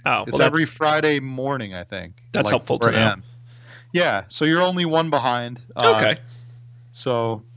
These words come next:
Speaker 1: But yes, I,
Speaker 2: and
Speaker 1: I actually have been enjoying that quite a lot.
Speaker 2: I really like the bite-sized episodes.
Speaker 1: Yes, I've
Speaker 2: Like,
Speaker 1: said
Speaker 2: they really knew what they were doing with that. The twenty-two minutes, like,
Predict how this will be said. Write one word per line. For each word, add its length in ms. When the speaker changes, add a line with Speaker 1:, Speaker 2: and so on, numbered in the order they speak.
Speaker 1:
But 120
yes, 220
I, 100
Speaker 2:
and 80
Speaker 1:
I 260
actually 280
have 120
been 100
enjoying 340
that 140
quite 200
a 40
lot. 260
Speaker 2:
I 100
really 460
like 360
the 120
bite-sized 1040
episodes. 560
Speaker 1:
Yes, 440
I've 140
Speaker 2:
Like, 100
Speaker 1:
said 180
Speaker 2:
they 60
really 240
knew 100
what 140
they 80
were 120
doing 260
with 140
that. 280
The 80
twenty-two 480
minutes, 500
like, 240